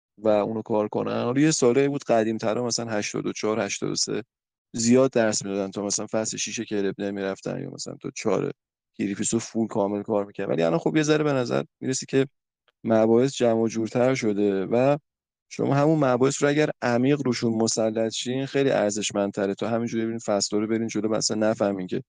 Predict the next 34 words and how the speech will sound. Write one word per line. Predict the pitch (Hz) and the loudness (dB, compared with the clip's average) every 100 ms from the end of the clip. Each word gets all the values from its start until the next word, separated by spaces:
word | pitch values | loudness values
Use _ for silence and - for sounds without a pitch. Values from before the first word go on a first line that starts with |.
| _ _ _ _ | _ _ _ _
چه | - 104 | -4 -4
اتفاقی | - 101 98 101 | -2 0 2 4
داره | 98 98 | 4 2
میفته. | 95 95 - - _ _ _ - | -2 -6 -10 -14 _ _ _ -8
این | - | -2
یه | 185 | 0
خاصیتی | 180 160 - 147 156 | 2 2 2 0 -2
هم | 156 | -2
که | 151 | 0
داره، | 131 147 | 0 0
حتی | 139 151 - 135 | 0 -2 0 2
بچه‌ها | 143 151 127 | 2 2 2
اگر | 127 131 | 2 0
مبحثی | 127 117 123 131 131 | 0 0 0 -2 -2
هم | 127 | -2
بیاد | 117 - | -4 -4
که | 107 | -6
شما | 113 107 | -4 -2
قبلاً | 104 107 107 107 | 0 0 0 0
ندیدید، | 110 110 107 113 104 123 131 135 _ _ _ _ | 0 0 0 -2 0 0 0 -2 _ _ _ _
اگر | 117 139 143 | 0 2 2
مباحث | 117 110 107 110 107 | 2 0 2 0 0
قبلی | 104 107 107 107 127 | -2 -2 -2 0 -2
رو | 131 | 2
دقیق | 110 107 107 101 | 2 2 0 -6
کار | - 110 104 | 0 0 0
کرده | 104 104 107 | 0 0 0
باشین، | 104 - 120 127 | -2 -2 -2 -2
به | 135 | -2
یه | 151 - | -2 2
قدرت | 135 123 143 147 | 2 4 0 -2
ذهنی | 127 123 123 135 | -2 -2 0 -2
می‌رسین | 139 135 - 131 | -2 -2 -2 -4
که | 127 123 | -2 -2